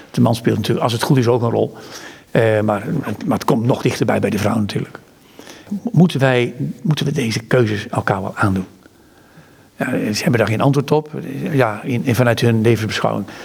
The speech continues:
is er ook heel moeilijk een antwoord, denk ik, direct duidelijk op te geven. Maar ik vond het wel heel eerlijk, heel eerlijk dat men die vraag gewoon zo durfde te thematiseren. En ja, dat is, dat is een belangrijk punt. En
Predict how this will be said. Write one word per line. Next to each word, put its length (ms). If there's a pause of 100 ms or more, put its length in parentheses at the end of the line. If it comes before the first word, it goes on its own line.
(160)
is 180
er 60
ook 100
heel 140
moeilijk 260
een 80
antwoord, 260
denk 160
ik, 120
direct 420 (500)
duidelijk 360
op 100
te 80
geven. 520 (300)
Maar 120
ik 60
vond 160
het 100
wel 100
heel 120
eerlijk, 500 (440)
heel 280
eerlijk 380
dat 160
men 220
die 220
vraag 300
gewoon 320
zo 280 (360)
durfde 260
te 160
thematiseren. 720
En 140 (840)
ja, 180 (1040)
dat 200
is, 160
dat 120
is 60
een 60
belangrijk 320
punt. 220
En 220